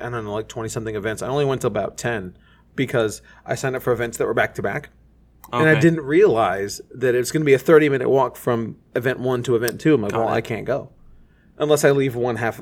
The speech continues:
Speaker 1: half an hour early. Like, well, what's the point at that point? For
Speaker 2: But still, that's cool that there was always something you wanted to do.
Speaker 1: Oh, there was.
Speaker 2: Always busy,
Speaker 1: Yeah,
Speaker 2: you know?
Speaker 1: th-, there's stuff that I, there's, when I was m-, making my original schedule, there's stuff I cut because it overlapped in time. There's so much to do. If you like gaming,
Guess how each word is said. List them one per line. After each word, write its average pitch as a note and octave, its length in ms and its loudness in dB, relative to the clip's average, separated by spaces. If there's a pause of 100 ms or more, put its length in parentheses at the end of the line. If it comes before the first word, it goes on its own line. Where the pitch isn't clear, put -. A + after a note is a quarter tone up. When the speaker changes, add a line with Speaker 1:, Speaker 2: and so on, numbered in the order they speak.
Speaker 1:
half A2+ 180 -6
an A#2 60 -4
hour G#2 200 -2
early. G#2+ 240 0
Like, G2 160 -8
well, G2+ 260 -8
what's A2 200 -4
the - 100 -10
point C#3 260 -2
at - 80 -12
that - 160 -4
point? - 220 -12
For B2 220 0
Speaker 2:
But D#3 160 -4
still, G3 180 -4
that's C#3+ 180 -2
cool E3 140 -2
that D#3 60 -4
there C#3 100 -4
was B2 100 -8
always A#2+ 240 -4
something A#2 200 -6
you A2+ 120 -6
wanted G#2+ 200 -8
to G#2+ 80 -14
do. A2 220 -6
Speaker 1:
Oh, C3 280 2
there G2+ 160 -4
was. G#2+ 200 2
Speaker 2:
Always A2+ 220 -2
busy, A2+ 320 -8
Speaker 1:
Yeah, C#3 160 4
Speaker 2:
you A2 80 0
know? A2+ 60 -8
Speaker 1:
th-, D#3 180 6
there's D3+ 220 4
stuff D#3 220 2
that C3 100 2
I, A#2+ 140 0 (520)
there's, D#3 240 2
when D#3+ 220 0
I E3+ 60 4
was E3 180 6
m-, E3 300 -2
making F#3+ 280 6
my E3 120 4
original F3+ 360 4
schedule, A#2 300 0
there's B2+ 160 0
stuff C#3+ 180 0
I G#2 80 -2
cut - 320 -8 (460)
because D3+ 200 2
it C#3+ 120 4
overlapped C3 420 2
in A2 80 -8
time. G2+ 200 -10
There's A#2 200 -2
so D3 800 6
much A#2+ 200 -6
to - 60 -12
do. G2+ 140 -6
If - 160 -10
you C#3+ 80 -2
like C#3+ 220 4
gaming, C3+ 460 0